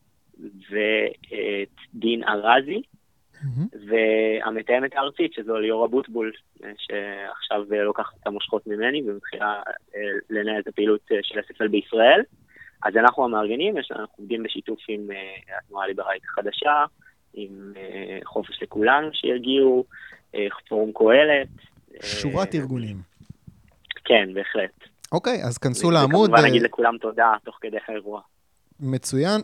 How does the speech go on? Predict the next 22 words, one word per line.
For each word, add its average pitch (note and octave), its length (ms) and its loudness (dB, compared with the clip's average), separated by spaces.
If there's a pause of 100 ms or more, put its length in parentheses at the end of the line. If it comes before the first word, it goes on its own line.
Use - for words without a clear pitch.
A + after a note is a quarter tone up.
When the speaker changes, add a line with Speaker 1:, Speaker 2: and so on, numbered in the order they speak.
Speaker 2:
בואו D#3+ 420 4
נמשיך C3 300 -4
קדימה, F#3+ 500 -2
בואו D#3 240 0 (720)
נמשיך - 200 -20
קדימה E3+ 260 -4
ונחזור C#3 520 0
אחורה A2+ 360 -2
שלוש A2 300 -8
שנים, D3 300 -8 (580)
אה, A#2 420 -4
לתקופה A#2 520 -4
שלך C3+ 260 -6 (100)
ברדיו A#2+ 480 -2
כל A#2 160 -4
הקמפוס, F#3 600 -6 (340)
אה, C#3+ 60 -10 (340)
אה, A2+ 140 -12
Speaker 1:
מהמם. G#2 140 -10
Speaker 2:
נסגר G#2+ 420 -8
מאז D#3+ 300 -2
אגב. G#3 200 -4